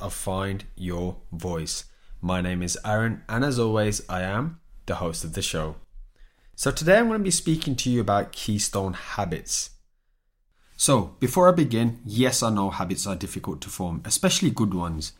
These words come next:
But at the same time, if you're listening to this podcast, I truly believe you wanna change your life. You wanna do better, and you wanna be better. So that's why I am recommending keystone habits. Now, keystone habits,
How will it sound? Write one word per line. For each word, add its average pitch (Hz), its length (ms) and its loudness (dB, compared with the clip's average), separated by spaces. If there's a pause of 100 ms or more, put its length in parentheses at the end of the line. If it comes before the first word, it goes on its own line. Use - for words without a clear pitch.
(640)
But - 380 4
at 120 100 -2
the 123 80 -2
same 156 260 4
time, 117 280 2
if 107 100 -2
you're 135 100 4
listening 147 260 4
to 139 100 -2
this 131 120 0
podcast, - 540 -4
I - 80 -8
truly 123 360 2
believe 110 360 4
you 101 100 4
wanna 95 200 0
change 92 360 -2
your 92 120 -2
life. 82 360 -4 (240)
You 101 120 2
wanna 113 240 4
do 107 120 4
better, 92 440 -2 (180)
and 95 100 0
you 98 60 2
wanna 90 200 0
be 87 200 0
better. 82 380 -4 (320)
So - 100 0
that's - 260 4
why 143 200 6
I 117 220 0
am 113 120 2
recommending 104 560 0
keystone 104 680 -2
habits. - 560 -6 (480)
Now, 107 140 0
keystone 202 440 0
habits, 135 540 0